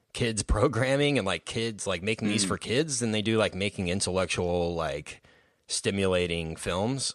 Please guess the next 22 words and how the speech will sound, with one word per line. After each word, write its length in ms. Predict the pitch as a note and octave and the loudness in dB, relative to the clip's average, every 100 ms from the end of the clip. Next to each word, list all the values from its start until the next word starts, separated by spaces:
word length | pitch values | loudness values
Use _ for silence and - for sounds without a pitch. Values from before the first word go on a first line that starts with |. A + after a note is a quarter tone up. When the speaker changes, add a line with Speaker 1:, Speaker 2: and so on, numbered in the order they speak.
| - | -6
Speaker 1:
And 520 | F#2+ F2+ F2 E2+ E2+ - - _ _ _ - | -2 0 0 -4 -8 -14 -20 _ _ _ -2
it, 180 | G#2+ - | -2 0
it's, 260 | A2 - G#2+ | -4 -2 0
like, 200 | G#2 - | -2 0
funny 280 | G#2+ A2 | 0 2
to 100 | G2 | 0
see 180 | F2 G2+ | 0 -2
them 120 | F#2 | -2
kind 160 | F2 F2+ | -2 -2
of 60 | F2 | -2
try 260 | - G2 | -4 -2
to 80 | F2+ | -2
tra-, 280 | - D#2+ E2+ | -2 -2 -4
straddle 320 | - G2 E2+ F2+ | -4 -2 -2 0
that 200 | E2 D#2+ | -2 -2
line 360 | D#2 E2 F2+ | -4 -2 -4
between 400 | F2 - E2+ E2 | -6 -6 -6 -6
making 260 | E2 E2 D#2+ | -6 -6 -6
something 440 | - D#2+ D2 F2 D2+ | -6 -6 -6 -8 -8
that's, 180 | C#2+ | -6
like, 140 | E2+ D#2+ | -6 -2
cinematically 1000 | - F2+ E2+ D#2+ D#2+ D#2 E2 D#2 D2+ | -2 -2 -2 -2 -2 -2 -4 -6 -6